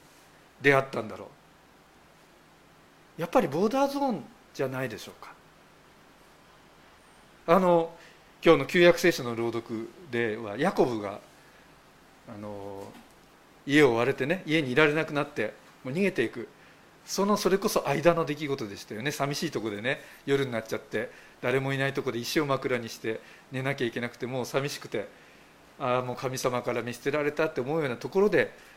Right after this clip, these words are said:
寝てたら、夢を見てそこにはしごが降り、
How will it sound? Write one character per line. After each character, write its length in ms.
寝 140
て 120
た 140
ら、 240
夢 240
を 60
見 80
て 100
そ 140
こ 100
に 180
は 80
し 120
ご 140
が 140
降 80
り、 100